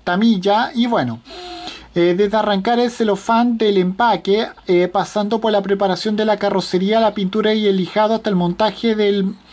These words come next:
del motor y la sección interior. Y bueno, por supuesto existen alrededor de mil pasos, eh, más en el camino, desde la aplicación precisa de,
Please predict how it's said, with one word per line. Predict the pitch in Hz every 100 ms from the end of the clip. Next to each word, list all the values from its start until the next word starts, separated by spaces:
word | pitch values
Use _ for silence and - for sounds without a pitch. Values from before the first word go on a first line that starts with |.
| - - - - - -
del | 170 190
motor | 185 185 196 220 262 -
y | 202
la | 190 185
sección | 196 190 226
interior. | 226 196 214 220 226
Y |
bueno, | 226 165 151
por | 196
supuesto | 190 196 220 220
existen | 240 - 233 190 240 233
alrededor | 208 185 196 190 214 208
de | 202
mil | 185 208
pasos, | 220 240 208 - 208 233 - - - - - - - -
eh, | 190 185 180 180
más | 202 202
en | 240 220
el | 196
camino, | 208 196 220 233
desde | 214 202
la | 202
aplicación | 185 196 190 180 220
precisa | 196 202 - 208 - 247 247 - - -
de, | 175 190 190 185 180 180 180